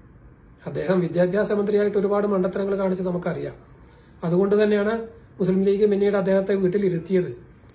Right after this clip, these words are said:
ഇപ്പോ, ഇപ്പോഴും അത് അടങ്ങിയിരിക്കത്തില്ലല്ലോ. അപ്പൊ ഒരു കാലത്ത് ഞാൻ നേരത്തെ പറഞ്ഞ പോലെ ഒരു കാലത്ത് വല്ലാതെ പൊതുരംഗത്തൊക്കെ നിറഞ്ഞു നിന്നിരുന്ന ആളുകൾ പെട്ടെന്ന്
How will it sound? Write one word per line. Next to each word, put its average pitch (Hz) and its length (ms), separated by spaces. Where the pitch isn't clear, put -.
ഇപ്പോ, 226 500
ഇപ്പോഴും 254 540
അത് 254 200
അടങ്ങിയിരിക്കത്തില്ലല്ലോ. 247 1000
അപ്പൊ 185 220
ഒരു 190 140
കാലത്ത് 214 360
ഞാൻ 208 140
നേരത്തെ 202 240
പറഞ്ഞ 214 260
പോലെ 214 220
ഒരു 165 160
കാലത്ത് 190 400
വല്ലാതെ 190 560
പൊതുരംഗത്തൊക്കെ 196 640
നിറഞ്ഞു 190 360
നിന്നിരുന്ന 185 420
ആളുകൾ 175 420
പെട്ടെന്ന് 202 640